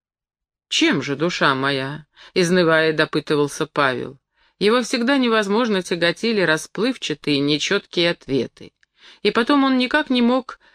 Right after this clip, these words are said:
приноровиться к разговору с этой учёной парочкой, с этими гуманитариями. «Сам увидишь», пообещал Лавр. «Жду. Может, и Флор забежит. Пока, Павел».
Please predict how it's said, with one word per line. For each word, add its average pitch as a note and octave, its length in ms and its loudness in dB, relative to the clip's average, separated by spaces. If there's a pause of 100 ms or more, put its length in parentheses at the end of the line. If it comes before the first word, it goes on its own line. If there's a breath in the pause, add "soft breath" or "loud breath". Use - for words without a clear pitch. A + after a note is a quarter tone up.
(560 soft breath)
приноровиться B3 760 2
к A#3 60 -6
разговору A#3 580 0
с - 120 -6
этой A3+ 280 0
учёной A3+ 460 0 (100)
парочкой, C3 880 -2 (100)
с - 140 -8
этими F3+ 720 0
гуманитариями. D#3 1200 -2 (580)
«Сам C3+ 460 0
увидишь», C3 640 -4
пообещал C3 640 0
Лавр. C3 440 -2 (120)
«Жду. D#3 460 0 (640)
Может, B3 360 0
и D#3+ 80 2
Флор F3 300 2
забежит. D#3+ 580 0 (220)
Пока, G3 360 0
Павел». B2+ 460 -4